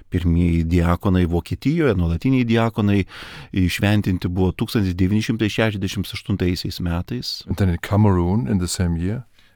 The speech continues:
Speaker 1: Ir taip pat tais pačiais metais Kamerūne.
Speaker 2: And since then, um, the diaconate has, has made a quite amazing progress.
Speaker 1: Ir nuo to
Speaker 2: Across the
Speaker 1: laiko
Speaker 2: globe.
Speaker 1: visame pasaulyje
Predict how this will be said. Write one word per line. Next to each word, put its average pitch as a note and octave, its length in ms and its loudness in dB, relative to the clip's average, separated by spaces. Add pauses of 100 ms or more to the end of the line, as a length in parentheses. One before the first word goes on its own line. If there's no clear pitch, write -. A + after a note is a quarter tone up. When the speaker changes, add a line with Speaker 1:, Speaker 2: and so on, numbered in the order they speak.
(120)
Speaker 1:
Ir F#2 300 4 (180)
taip F#2 200 0
pat D3 180 2
tais G2+ 180 0
pačiais - 300 -4
metais G#2+ 340 -2
Kamerūne. G#2+ 640 0 (600)
Speaker 2:
And F#2+ 100 0
since - 320 0
then, G#2 480 4
um, F2+ 220 0 (340)
the F#2 140 -2
diaconate F#2 680 0
has, - 380 -6 (220)
has - 220 -2
made F2+ 280 2
a F2+ 180 -2 (140)
quite G2 340 0
amazing F#2+ 840 2
progress. F2 640 -2 (580)
Speaker 1:
Ir F#2 180 2
nuo A#2 260 4
to - 60 -6 (140)
Speaker 2:
Across A2 160 4
the - 0 -
Speaker 1:
laiko G2 320 0
Speaker 2:
globe. A#2 840 -2
Speaker 1:
visame G#2 340 -2
pasaulyje G#2 720 0